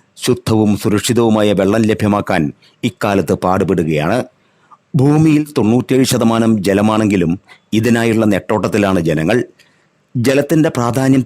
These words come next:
തിരിച്ചറിഞ്ഞ് ജലസംരക്ഷണത്തിൻ്റെയും ആവശ്യകതയെക്കുറിച്ച് അവബോധം വളർത്തുന്നതിനായി എല്ലാ വർഷവും മാർച്ച് ഇരുപത്തിരണ്ട് ലോക ജലദിനമായി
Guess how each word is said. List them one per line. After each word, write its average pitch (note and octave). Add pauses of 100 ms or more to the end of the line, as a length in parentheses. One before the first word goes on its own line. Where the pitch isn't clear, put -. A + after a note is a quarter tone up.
തിരിച്ചറിഞ്ഞ് G#2 (380)
ജലസംരക്ഷണത്തിൻ്റെയും A#2 (640)
ആവശ്യകതയെക്കുറിച്ച് A2+ (200)
അവബോധം A2+
വളർത്തുന്നതിനായി G#2 (380)
എല്ലാ G2
വർഷവും G2+ (340)
മാർച്ച് A2
ഇരുപത്തിരണ്ട് G#2
ലോക G2
ജലദിനമായി G2+